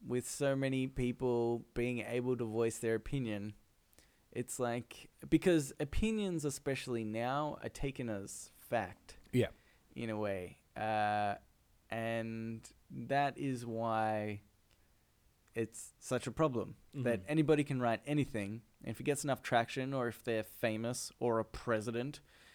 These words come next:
Speaker 1: they can convince other idiots
Speaker 2: Yeah.
Speaker 1: that they're right and their logic is right.
Speaker 2: Uh-huh.
Speaker 1: I would much prefer it if you had to be, like, qualified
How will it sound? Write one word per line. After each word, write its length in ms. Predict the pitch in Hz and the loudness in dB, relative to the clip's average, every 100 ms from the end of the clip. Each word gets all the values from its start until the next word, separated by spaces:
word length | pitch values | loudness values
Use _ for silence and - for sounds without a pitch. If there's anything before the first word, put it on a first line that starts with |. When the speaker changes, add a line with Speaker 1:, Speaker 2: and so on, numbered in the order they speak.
| - - - | -20 -20 -4
Speaker 1:
they 220 | 120 123 | 0 0
can 680 | - 127 113 113 113 113 110 - _ _ | 2 0 2 0 -2 -4 -8 -12 _ _
convince 840 | - 160 156 123 185 135 139 - - _ | 4 4 6 4 4 4 0 -6 -12 _
other 320 | 147 147 139 131 - | 8 10 8 2 4
idiots 680 | 196 131 101 110 - - 107 | 4 6 4 0 -6 -8 -4
Speaker 2:
Yeah. 160 | 92 85 - - | -6 -6 -14 0
Speaker 1:
that 200 | 120 117 | 0 4
they're 180 | 139 123 | 6 6
right 320 | 117 113 110 | 4 2 2
and 100 | 123 | 0
their 100 | 120 | 2
logic 400 | 120 151 139 123 | 4 4 2 -2
is 140 | 113 | -2
right. 280 | 107 107 110 - | 0 0 0 -4
Speaker 2:
Uh-huh. 160 | 117 107 | -4 6
Speaker 1:
I 120 | 139 | 8
would 200 | 180 175 | 10 10
much 340 | 139 147 143 - | 10 6 6 0
prefer 560 | 143 - 127 123 117 | -2 2 2 4 4
it 140 | 113 - - _ | 2 -4 -20 _
if 180 | 120 123 | -4 -2
you 140 | 143 135 | 2 2
had 220 | 127 120 | 2 -2
to 80 | 120 | 0
be, 220 | 120 117 | 2 2
like, 400 | 110 107 101 - _ - | 2 2 0 -10 _ -14
qualified 960 | - 127 127 127 - 113 107 104 104 | -2 4 4 4 2 4 6 4 0